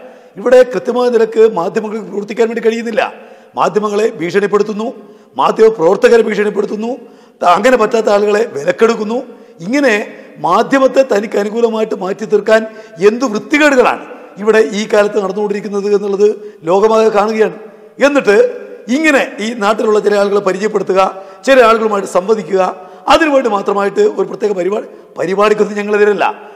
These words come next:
മൻ കി ബാത്ത് എന്നുള്ള നിലക്ക് ആളുകളുമായിട്ട് സംവദിക്കാനോ പരിചയപ്പെടുത്താനോ ഒക്കെ പ്രധാനമന്ത്രിക്ക് അധികാരമുണ്ട്. പക്ഷേ പ്രിൻസിപ്പലായിട്ട് ഗവൺമെന്റ് ചെയ്യേണ്ട, പ്രധാനമന്ത്രി ചെയ്യേണ്ട ഡ്യൂട്ടി അതല്ല. അദ്ദേഹം, അദ്ദേഹത്തിന്റെ, ഏഹ്, ഭരണവുമായി ബന്ധപ്പെട്ട കാര്യങ്ങൾ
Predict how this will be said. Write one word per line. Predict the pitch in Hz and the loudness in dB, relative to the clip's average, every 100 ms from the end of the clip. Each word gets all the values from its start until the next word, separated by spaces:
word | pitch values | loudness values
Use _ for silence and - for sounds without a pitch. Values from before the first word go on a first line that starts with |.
| - 247 | -8 -2
മൻ | 269 | -2
കി | 233 | -2
ബാത്ത് | 208 196 220 | 0 0 0
എന്നുള്ള | 202 190 | -4 -2
നിലക്ക് | 180 180 | -2 0
ആളുകളുമായിട്ട് | 202 202 208 190 180 190 196 - - - | 0 0 0 -2 -2 -2 -2 -4 -18 -2
സംവദിക്കാനോ | 226 233 220 202 185 220 | 2 2 0 0 -2 0
പരിചയപ്പെടുത്താനോ | 196 208 220 196 196 185 | -2 -2 -4 -2 0 0
ഒക്കെ | 170 226 - - - 214 | 0 0 0 -8 -6 2
പ്രധാനമന്ത്രിക്ക് | 262 254 233 220 | 4 4 -2 -2
അധികാരമുണ്ട്. | 190 214 170 - - - | 0 0 -2 -8 -10 -4
പക്ഷേ | 220 277 208 247 - - - - | 2 4 4 0 -10 -14 -16 -8
പ്രിൻസിപ്പലായിട്ട് | 175 208 214 302 302 294 269 247 247 247 | -6 -6 -4 -4 0 4 4 4 2 4
ഗവൺമെന്റ് | 214 214 233 | 2 0 -4
ചെയ്യേണ്ട, | 214 214 208 | -4 -4 -4
പ്രധാനമന്ത്രി | - 190 226 226 220 240 - - - 202 | 0 2 2 -2 -8 -10 -16 -20 -6 -2
ചെയ്യേണ്ട | 226 226 | -2 -2
ഡ്യൂട്ടി | 226 208 202 285 | -4 -4 -8 -2
അതല്ല. | 208 226 240 202 - - - - - - | 0 2 2 0 -6 -18 -20 -20 -10 0
അദ്ദേഹം, | 262 233 214 247 - - - - | 4 4 2 0 -8 -16 -8 -4
അദ്ദേഹത്തിന്റെ, | 165 202 214 220 208 | 0 2 2 2 2
ഏഹ്, | 220 262 190 196 202 - - | 2 2 2 2 0 -4 -10
ഭരണവുമായി | 240 202 175 208 233 226 | -8 -2 0 0 0 0
ബന്ധപ്പെട്ട | 214 214 214 | 0 -2 -2
കാര്യങ്ങൾ | 202 190 208 220 | 0 0 0 -4